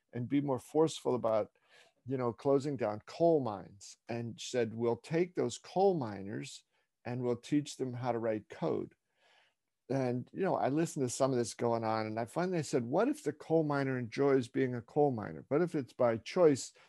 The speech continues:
Somebody says, "This is what I, I like to do. My father did it. Maybe my uncles, grand-, you know, who knows?"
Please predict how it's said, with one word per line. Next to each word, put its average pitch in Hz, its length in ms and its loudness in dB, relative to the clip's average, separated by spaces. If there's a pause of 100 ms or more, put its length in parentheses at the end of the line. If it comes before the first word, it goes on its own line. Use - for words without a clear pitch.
Somebody 156 300 -2
says, 123 260 0
"This 131 220 -4
is 113 60 -8
what 113 200 6
I, 123 340 8
I 120 140 2
like 120 280 -2
to 110 100 -14
do. 156 320 8
My 117 180 -4
father 139 400 6
did 127 220 4
it. 127 180 0
Maybe 110 300 -4
my 117 240 -2
uncles, 135 440 0
grand-, 135 360 0
you 139 320 -6
know, 139 80 0
who 151 120 -2
knows?" 151 200 0